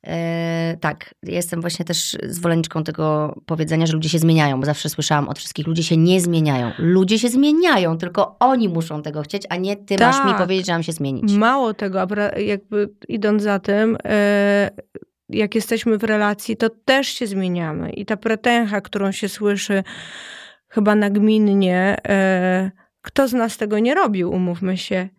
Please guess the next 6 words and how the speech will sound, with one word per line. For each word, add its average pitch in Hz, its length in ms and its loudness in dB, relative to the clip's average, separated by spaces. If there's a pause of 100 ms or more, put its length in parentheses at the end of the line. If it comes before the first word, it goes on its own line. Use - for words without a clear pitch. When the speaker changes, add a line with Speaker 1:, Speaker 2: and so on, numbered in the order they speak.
(140)
Speaker 2:
Kiedyś 226 420 0
byłeś 220 560 -2
inny, 208 560 2
kiedyś 208 340 0
byłaś 196 440 -4 (120)
inna. 202 640 2